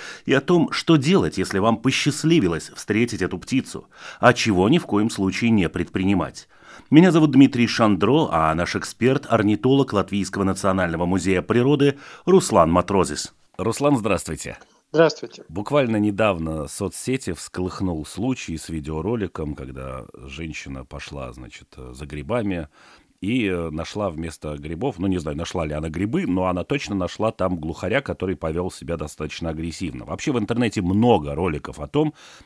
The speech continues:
Speaker 1: как глухари нападают и на квадроциклистов, и на грибников, и на ягодников. Э, вот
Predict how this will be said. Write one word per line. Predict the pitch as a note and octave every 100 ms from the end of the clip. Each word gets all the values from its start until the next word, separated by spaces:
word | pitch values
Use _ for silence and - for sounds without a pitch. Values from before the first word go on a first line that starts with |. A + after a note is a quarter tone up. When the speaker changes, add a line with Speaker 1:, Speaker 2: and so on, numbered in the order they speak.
| _
Speaker 1:
как | F#2+ F#2 - E2
глухари | E2 G2 - F2+ B2+
нападают | G2 F2+ D#2+ F2 D#2 C#2+
и | E2+
на | F2 E2 D#2+ D#2 D2+
квадроциклистов, | - G2 F#2+ F#2+ - F2+ A#2 D#3 - B2+ A#2 - -
и | F#2
на | E2
грибников, | E2+ D#2+ F2 - C#3 C#3+ -
и | G#2
на | F#2+
ягодников. | D#2+ A#2 B2+ G#2 G2+ G2 F#2+ - - - - - -
Э, | - E2 -
вот | D#2+ F#2